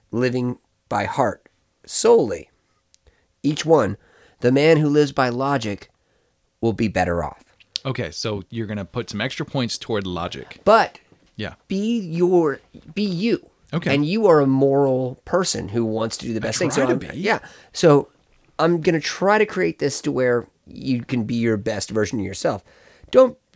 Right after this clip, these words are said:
Speaker 1: and also life is complicated. You know, don't worry about accidentally getting pa-, you know, doped or shit yourself, 'cause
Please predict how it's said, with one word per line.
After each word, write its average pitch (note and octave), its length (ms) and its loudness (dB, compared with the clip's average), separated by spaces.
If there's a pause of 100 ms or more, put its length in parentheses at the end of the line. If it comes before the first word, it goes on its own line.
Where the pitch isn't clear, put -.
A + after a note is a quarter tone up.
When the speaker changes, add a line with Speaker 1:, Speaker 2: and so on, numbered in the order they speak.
(260)
Speaker 1:
and F3+ 180 -8
also B3+ 320 4
life A#3 320 0
is E3+ 140 -2
complicated. D3 640 -4 (220)
You D#3 120 -2
know, F3+ 120 0
don't A#3 300 4
worry G#3+ 340 2
about A#2 400 0 (340)
accidentally A#2 640 -2
getting G2 280 -4
pa-, A#2 280 -4
you A#2 120 -2
know, G#2 80 0
doped G#2+ 340 0
or G2+ 80 -4
shit G#2 180 -4
yourself, A2+ 380 -6
'cause - 260 -8